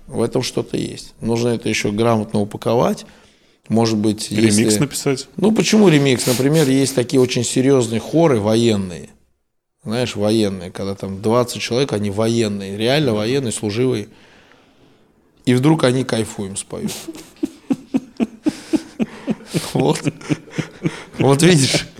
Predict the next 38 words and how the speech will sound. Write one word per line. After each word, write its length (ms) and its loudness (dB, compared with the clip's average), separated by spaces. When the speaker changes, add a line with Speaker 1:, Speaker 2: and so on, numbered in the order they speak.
Speaker 1:
вам 200 4
же 80 2
хорошо 420 4
стало, 380 2
да? 220 4
Speaker 2:
Ну, 320 8
мы 180 8
бы 100 6
поняли 420 6
прикол, 500 6
но 100 4
ты 160 2
же 100 4
щас 240 2
говоришь 380 4
про, 240 4
опять 280 2
же, 260 4
потребу 1040 2
публики, 580 2
что 340 0
люди, 320 4
вот 180 2
любые 360 6
поймут, 420 4
метлу 360 4
они 160 4
не 80 2
поймут. 220 0
Ну, 40 -6
хотя 180 0
мы 140 2
бы 120 4
мет-, 360 2
метлу 360 4
тоже 260 0
поняли, 400 -6
например. 440 -10